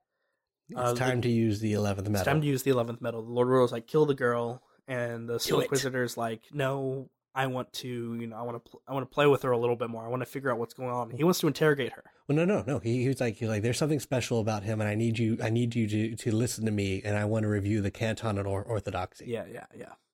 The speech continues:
Speaker 2: Um, but he, he begs the Lord Ruler to let him keep Vin, and as this is happening, Vin burns the eleventh metal. And next to this feeble old version of the Lord Ruler, she says, sees, like, a proud man with a full-grown beard standing there,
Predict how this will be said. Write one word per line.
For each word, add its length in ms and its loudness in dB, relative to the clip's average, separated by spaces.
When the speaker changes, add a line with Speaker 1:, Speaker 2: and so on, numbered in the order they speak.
Speaker 2:
Um, 340 0
but 140 -2
he, 200 2
he 120 4
begs 280 0
the 80 -4
Lord 180 4
Ruler 380 -4
to 120 -8
let 360 -2
him 380 -8
keep 260 -10
Vin, 400 -12
and 80 -10
as 160 -2
this 180 -4
is 120 -12
happening, 480 -10
Vin 300 0
burns 400 0
the 80 -8
eleventh 440 -8
metal. 280 -16
And 360 -8
next 420 -2
to 520 -2
this 380 -8
feeble 720 2
old 280 2
version 320 0
of 40 -10
the 60 -8
Lord 240 -2
Ruler, 320 0
she 220 -4
says, 360 0
sees, 320 -6
like, 120 -8
a 80 -8
proud 800 -2
man 400 -6
with 120 -16
a 60 -8
full-grown 640 0
beard 300 0
standing 560 -6
there, 280 -18